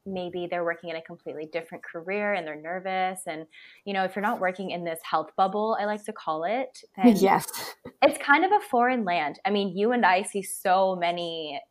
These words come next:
Speaker 1: you know, influencers and health and wellness professionals killing it in the online space, but I think just because we're already in this space, but if you're not in it,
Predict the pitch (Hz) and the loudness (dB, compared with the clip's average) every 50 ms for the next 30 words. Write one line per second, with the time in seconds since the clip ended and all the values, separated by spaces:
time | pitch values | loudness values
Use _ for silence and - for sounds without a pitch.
0 | _ _ - - 170 175 165 - - - 349 349 311 311 320 311 302 285 277 269 | _ _ -14 -10 -8 -6 -6 -6 -2 0 0 0 0 0 0 2 2 2 2 2
1 | 254 233 - 220 190 180 180 175 180 175 - 190 185 196 190 196 185 180 175 175 | 0 -2 0 0 2 4 4 2 0 -2 -4 -6 -4 -4 -2 -2 -2 -2 -2 -4
2 | 175 - - 185 175 170 170 - - 170 170 160 160 160 165 160 - _ _ _ | -4 -8 -6 -2 0 0 0 -2 -4 -4 -4 -2 -2 -2 -4 -6 -10 _ _ _
3 | - - - 202 190 190 190 185 - 175 175 160 175 175 170 165 170 - - 170 | -14 -6 -4 -2 -2 -2 -2 -2 -2 -2 -2 -2 -2 -2 -4 -8 -8 -6 -4 -2
4 | 160 160 170 165 - - 170 165 160 - - _ _ _ _ _ _ - 190 190 | -2 -2 -4 -6 -4 -2 0 0 0 -2 -6 _ _ _ _ _ _ -2 -2 -2
5 | 185 185 190 185 202 - - 202 190 - 180 165 180 - - 170 170 160 156 - | -2 -4 -8 -8 -8 -10 -10 -10 -8 -8 -8 -6 -4 -2 -2 -2 -2 -2 -4 -6
6 | - 151 147 160 170 - - - 208 214 240 254 247 - - 165 185 180 - 214 | -8 -10 -10 -10 -8 -8 -6 -4 -2 -2 -2 -2 -4 -4 -4 -4 -4 -4 -6 -6
7 | 208 185 170 147 151 175 208 202 - _ _ _ _ - 165 151 160 156 226 302 | -4 -4 -2 -2 -2 -2 -2 -4 -8 _ _ _ _ -12 -10 -6 -6 -4 -2 0
8 | 359 381 | -2 -2